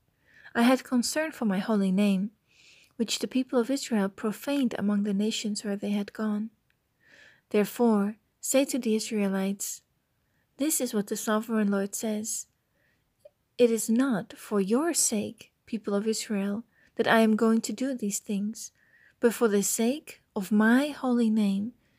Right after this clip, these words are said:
which you have profaned among the nations where you have gone." I will show the holiness of my great name, which has been profaned among the nations, the name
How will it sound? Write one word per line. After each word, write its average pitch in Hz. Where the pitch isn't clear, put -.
which 208
you 233
have 220
profaned 254
among 233
the 233
nations 208
where 214
you 208
have 190
gone." 202
I 233
will 262
show 247
the 233
holiness 277
of -
my 196
great 202
name, 208
which 220
has 226
been 214
profaned 269
among 202
the 208
nations, 214
the -
name 277